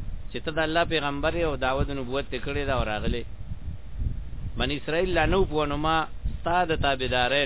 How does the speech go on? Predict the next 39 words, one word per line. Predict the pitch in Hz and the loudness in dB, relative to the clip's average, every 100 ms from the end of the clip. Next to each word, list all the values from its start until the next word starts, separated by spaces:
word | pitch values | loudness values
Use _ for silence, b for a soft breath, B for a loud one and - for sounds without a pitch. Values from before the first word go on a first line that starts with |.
| 104 | 0
نه | 76 - - - - - - - - - | -6 -4 -4 -4 -4 -4 -4 -4 -6 -4
څه | 113 | -2
زمانه | 123 127 135 160 | 0 2 2 2
مې | 151 156 | 0 2
تا | 156 | 2
سره | 147 123 | 2 -2
تېره | 151 165 139 | 0 2 2
کړه، | 117 127 | 0 -2
یو | 127 | -2
موټی | 156 156 | -2 -2
مې | 135 | 0
را | 123 120 | 0 0
ډک | 143 165 147 | 0 -2 0
کړ | 185 - - - - - - - 113 | 0 -2 -8 -8 -8 -10 -8 -4 0
او | 127 135 135 131 | 2 2 2 2
فنبذتها، | 131 131 147 147 147 139 160 | 0 0 0 -2 -2 0 2
او | 156 127 | 4 2
هغه | 131 | 2
مې | 127 113 | -2 0
وغورځاوه. | 123 107 92 87 80 - - - - - - - - - - - - | -2 -2 -4 -6 -4 -4 -6 -6 -4 -4 -6 -4 -6 -6 -8 -6 -4
او | 101 | -4
کذلک | 110 107 139 170 180 160 | -2 -2 0 0 -2 -2
سولت | 175 175 156 156 139 | -2 0 0 -2 -2
لی | 147 | 0
نفسی، | 139 120 131 117 - - - - - - - - | 0 0 -4 -4 -4 -8 -8 -10 -8 -6 -4 -4
او | 104 | -2
دغسې | 107 170 185 | -2 -2 -2
ما | 185 185 | 0 0
ته | 175 | 0
خپل | - 175 170 | -2 -2 -2
نفس | 165 | -2
دا | 160 156 | 0 0
خبره | 147 160 147 | 0 -2 0
ښایسته | 135 - 117 | -2 -4 -6
کړې | - 170 | -6 -4
وه. | 139 - - - - - - | -4 -4 -2 -2 -4 -6 0
تر | 131 | 2
اوسه | 175 180 | 2 2
مې | 165 | 2